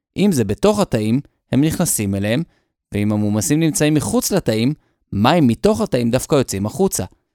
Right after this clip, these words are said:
כל הדברים האלה יכולים לגרום לשינויים במרקם של התאים. אבל כנראה שהשאלה עוסקת בלמה העור על האצבעות שלנו מתכווץ כשאנחנו במים.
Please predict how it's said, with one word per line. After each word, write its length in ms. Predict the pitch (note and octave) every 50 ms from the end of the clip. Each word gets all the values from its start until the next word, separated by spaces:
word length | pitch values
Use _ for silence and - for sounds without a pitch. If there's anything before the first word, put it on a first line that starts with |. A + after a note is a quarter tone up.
| _ _ _ _ _
כל 180 | - A#3 A#3 A#3
הדברים 440 | G3+ C3 B2 A2 A2+ B2 B2 A2+ G#2
האלה 260 | G#2 G#2+ C3+ F3+ G#3+ A3+ - _ _ _ _ -
יכולים 360 | - - - G#2+ G#2+ A#2 A#2
לגרום 400 | A2 G#2+ G#2 G2+ A#2+ C#3+ F3+ F3
לשינויים 680 | C#3 A#2+ - - A2+ G2+ G2+ G#2+ A#2+ E3 G#3+ A#3 A#3 A3+ - _ _ -
במרקם 600 | B2 C#3+ D3+ F3+ F3+ D#3+ - - - G2+ G2 F#2+
של 200 | - A#2 A2 A#2
התאים. 380 | A#2 - C3+ A2+ G2 - - - _ _ _ _ _ _ _ _ _ _ -
אבל 200 | G#2 G2 G#2 G2+
כנראה 560 | - - C3 C#3+ D#3+ E3 - - - - C#4+
שהשאלה 540 | - - B3 F3 D3 - - B2+ B2+ E3 G3
עוסקת 680 | - F2 A2+ - - - D3+ - - D#3 D3 D#3+ - - - -
בלמה 300 | - G#2 A#2+ C#3 D3 C3+
העור 340 | A#2 - - - C#3+ D3 D3
על 80 | A#2+ G#2+
האצבעות 380 | G#2 - - - A2 C3 C#3
שלנו 280 | - C3+ A#2 G#2+ G#2 G2+
מתכווץ 640 | G2+ G2+ - - - A2 G#2+ C#3+ G#3 A3 - - -
כשאנחנו 540 | - - - A#2+ A2 A2 G#2+ - B2+ B2 A#2+
במים. 360 | D3 C3 A#2 G2 F2+ -